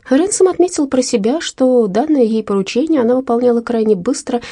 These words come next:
и аккуратно. При этом он понимал, что признание этого факта никак не отражается на его взгляде на равенство полов. Он сказал ей, что хочет на несколько дней исчезнуть, и выразил надежду на то, что по возвращении снова её встретит. Её колкий взгляд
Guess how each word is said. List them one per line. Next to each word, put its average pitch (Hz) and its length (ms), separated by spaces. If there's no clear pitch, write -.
и 247 80
аккуратно. 240 580
При 208 160
этом 190 140
он 180 100
понимал, 185 440
что 165 320
признание 151 460
этого 135 220
факта 202 400
никак 170 440
не 175 80
отражается 147 680
на 143 80
его 139 180
взгляде 147 480
на 180 180
равенство 135 460
полов. - 580
Он 294 140
сказал 359 340
ей, 294 360
что - 320
хочет - 320
на 240 80
несколько 240 380
дней 269 300
исчезнуть, 143 540
и 226 80
выразил 214 320
надежду 233 500
на 233 160
то, 269 240
что 208 320
по 196 100
возвращении 175 640
снова 233 360
её 202 160
встретит. 143 500
Её 254 220
колкий 349 320
взгляд 220 440